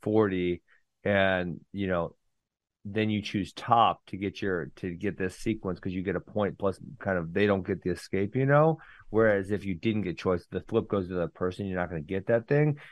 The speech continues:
And I think things that are affected by the choice like that are, are kinda dumb because the other person should have some opportunity to bring down your ride time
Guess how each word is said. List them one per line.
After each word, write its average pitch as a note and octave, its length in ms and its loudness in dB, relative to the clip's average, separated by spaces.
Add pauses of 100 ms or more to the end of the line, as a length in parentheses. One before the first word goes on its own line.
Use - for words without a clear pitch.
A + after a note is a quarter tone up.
(120)
And G#2 100 0
I G#2+ 80 4
think A2+ 240 0
things G#2 240 -2
that G2+ 140 4
are F#2 100 4
affected F2+ 480 0
by E2 540 4 (420)
the A#2 100 -4
choice G#2+ 480 0
like A#2 200 2
that A#2 180 4
are, F#2+ 160 -2
are E2 160 -4
kinda E2+ 240 -4
dumb E2+ 380 0
because F#2 280 0 (240)
the A2+ 100 6
other A#2+ 100 6
person A2+ 280 -4
should A2 320 0
have G2 280 2 (140)
some G#2 300 0
opportunity F#2 540 -4
to E2 60 -4
bring E2+ 260 -4
down F2 460 -2
your D#2+ 100 -4
ride D2+ 320 -2
time D2 480 -6